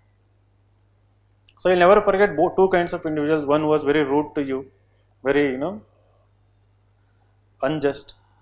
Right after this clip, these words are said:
So you'll never forget them. Another individual, like, like, you know, you will appreciate them. I see, uh, I haven't seen such a, such an individual before. Like, um,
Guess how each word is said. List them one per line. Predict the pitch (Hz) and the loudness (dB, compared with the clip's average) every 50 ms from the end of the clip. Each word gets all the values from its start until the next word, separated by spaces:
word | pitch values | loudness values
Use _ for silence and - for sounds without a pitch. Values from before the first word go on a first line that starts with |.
| _ _ | _ _
So | _ - - - 135 139 135 135 135 - - _ | _ -20 -14 -10 -8 -8 -8 -8 -10 -16 -20 _
you'll | - 156 160 | -6 -6 -2
never | 151 147 147 156 160 | 0 2 2 2 2
forget | - 147 139 135 139 131 120 | 0 -4 -2 -2 -2 -4 -4
them. | 117 110 - - _ _ _ - - _ _ _ _ _ _ - | -10 -12 -14 -20 _ _ _ -20 -20 _ _ _ _ _ _ -6
Another | 135 147 170 190 202 202 196 196 | 0 2 4 4 4 4 2 2
individual, | 196 196 196 190 190 214 214 | -2 -4 -4 -2 0 0 0
like, | 208 196 190 190 190 - - - _ _ _ _ _ _ - - - _ - | 2 0 0 0 -2 -6 -16 -20 _ _ _ _ _ _ -18 -18 -18 _ -4
like, | 147 160 160 160 | -2 -2 -2 -2
you | 170 | -6
know, | 175 185 | -6 -6
you | 180 165 165 | -4 -4 -4
will | 170 170 160 151 131 | -4 -2 -4 -4 -4
appreciate | 127 127 - 165 160 - - 170 151 131 117 | -6 -6 -4 -6 -6 -4 -2 -2 -2 -2 -4
them. | 110 104 101 - _ _ _ _ _ _ _ _ _ _ _ _ _ _ _ _ _ - 143 | -12 -14 -16 -18 _ _ _ _ _ _ _ _ _ _ _ _ _ _ _ _ _ -8 -6
I | 143 | -6
see, | 147 - 175 175 175 160 143 135 - - | -6 -4 -4 -4 -4 -4 -6 -8 -10 -8
uh, | 139 131 131 127 123 123 123 120 120 - | -6 -4 -4 -2 -2 -4 -4 -6 -8 -8
I | 131 139 | -4 -4
haven't | 147 165 165 160 156 147 - _ _ _ _ - | -2 -2 -4 -6 -8 -12 -16 _ _ _ _ -20
seen | - - - - 170 165 165 160 151 147 | -18 -16 -10 -8 -8 -6 -6 -6 -8 -8
such | - 143 139 - | -8 -8 -6 -4
a, | 151 147 143 147 147 | -4 -4 -4 -6 -10
such | - - 139 - 156 | -12 -14 -8 -6 -6
an | 147 147 143 135 - _ _ _ | -6 -6 -8 -12 -18 _ _ _
individual | - 139 143 139 143 143 139 131 135 139 135 131 120 - - _ _ _ _ _ _ _ _ _ _ | -10 -8 -4 -4 -2 -4 -2 -2 -2 -2 -2 -2 -6 -10 -14 _ _ _ _ _ _ _ _ _ _
before. | 127 127 123 - 139 123 117 | -10 -10 -8 -4 -4 -4 -2
Like, | 113 120 117 117 - | -2 -4 -8 -8 -10
um, | 131 127 135 | -14 -16 -16